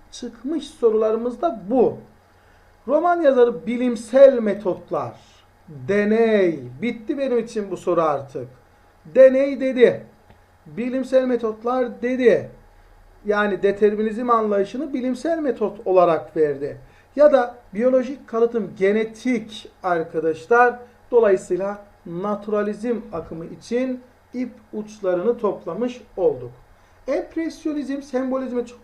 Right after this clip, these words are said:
benzer bir akımdır arkadaşlarım. İzlenimcilik demektir ve burada resim ile başlayıp daha sonra edebiyata uygulanmıştır. Kübizm akımı gibi düşünebilirsiniz bunu. Yine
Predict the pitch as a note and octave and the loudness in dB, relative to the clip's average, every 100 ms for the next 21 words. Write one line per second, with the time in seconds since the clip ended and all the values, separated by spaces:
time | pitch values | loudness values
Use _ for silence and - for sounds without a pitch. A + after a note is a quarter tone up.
0 | - D4+ C4+ B3+ C4 B3+ A#3 G#3 G#3+ A#3 | -8 -6 -4 0 0 0 0 -2 -4 -8
1 | B3+ B3+ B3 C4 B3 A#3+ - B3 B3 B3 | -4 -4 -4 -4 -4 -4 -2 -2 -2 -8
2 | - _ _ _ A#3+ B3 A#3 B3 A#3+ A3+ | -20 _ _ _ -6 -6 -2 -2 -2 -4
3 | A#3 A3+ - A3+ G#3+ G3+ G3+ - G#3+ A3 | -6 -8 -2 0 2 0 -4 -2 6 8
4 | A3 A3 - _ _ A#3+ A3 - - _ | 6 0 -20 _ _ 6 6 0 -12 _
5 | _ E4+ E4+ A3 G3+ G#3 B3 C4+ A#3+ A3 | _ -2 0 2 2 2 0 -4 -6 -2
6 | G3+ G3 F#3 - F#3 - B3 B3 A#3+ G3+ | 0 0 -2 -2 -6 -4 -2 -2 -2 0
7 | A3 B3 - - - A#3 A#3 A3 G#3 G3+ | 0 0 -6 -14 2 4 4 2 2 0
8 | F3+ - C4 A3+ G3+ G3+ G3+ G#3+ - C4 | -4 -6 -6 -6 -2 0 -2 -4 -8 -10
9 | - C4 A3+ F#3 E3 E3+ D#3+ - D#3 C#3 | -8 -6 -6 -6 -10 -10 -12 -10 -10 -10
10 | D3 D3 C3 - C#3+ C3+ G3 B3+ C4+ C4 | -12 -14 -16 -12 -10 -6 -6 -6 -8 -8
11 | B3+ B3+ B3+ B3+ B3+ _ _ _ _ - | -8 -6 -6 -6 -10 _ _ _ _ -12
12 | A3 D4 C#4 C4+ | -6 0 0 -2